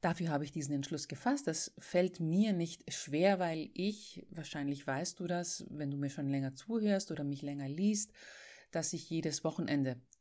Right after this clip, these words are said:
Social-Media-freie Wochenenden einlege und auf Social-Media-Content zu verzichten, war für mich, äh, nichts Schwieriges. Ich weiß, das ist nicht für alle so,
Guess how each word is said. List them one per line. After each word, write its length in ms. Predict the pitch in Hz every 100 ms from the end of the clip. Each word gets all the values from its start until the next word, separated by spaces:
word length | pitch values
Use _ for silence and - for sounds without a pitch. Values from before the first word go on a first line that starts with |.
| -
Social-Media-freie 840 | - 156 139 143 147 139 139 135
Wochenenden 600 | 165 170 170 143 139 143
einlege 960 | - 151 175 170 156 156 147 147 147 -
und 560 | - 143 135 135 131 127 - _ -
auf 400 | 139 135 131 -
Social-Media-Content 920 | - 143 160 185 175 - 139 156 139
zu 120 | -
verzichten, 600 | 147 143 - 165 - 151
war 140 | 139 135
für 160 | 143
mich, 520 | 135 135 127 123 - -
äh, 360 | 165 165 - - -
nichts 300 | 143 139 -
Schwieriges. 440 | 139 131 123 127
Ich 140 | 123
weiß, 240 | 139 139 139
das 160 | 143
ist 140 | - 135
nicht 200 | 143 -
für 140 | -
alle 260 | - 185 175
so, 320 | - 156